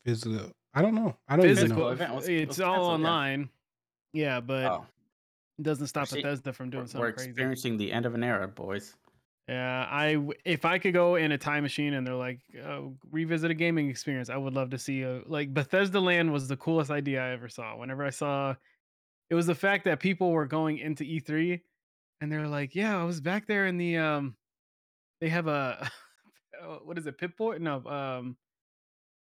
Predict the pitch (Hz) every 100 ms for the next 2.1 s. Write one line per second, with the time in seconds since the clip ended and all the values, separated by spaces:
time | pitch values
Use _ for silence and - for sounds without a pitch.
0 | _ _ 127 190 - - 117 131 131 156
1 | 180 - _ _ _ _ _ _ - 175
2 | 131